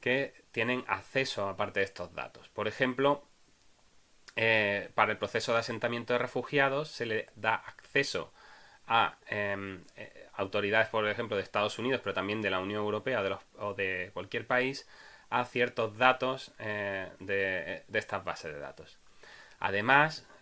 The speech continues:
como vemos aquí, eh, a la izquierda,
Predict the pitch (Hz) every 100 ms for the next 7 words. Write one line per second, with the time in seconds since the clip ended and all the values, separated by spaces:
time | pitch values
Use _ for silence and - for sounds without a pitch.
0 | - 104 101 107 113 123 113 139 131 127
1 | 123 113 110 110 110 113 110 107 - 139
2 | 127 143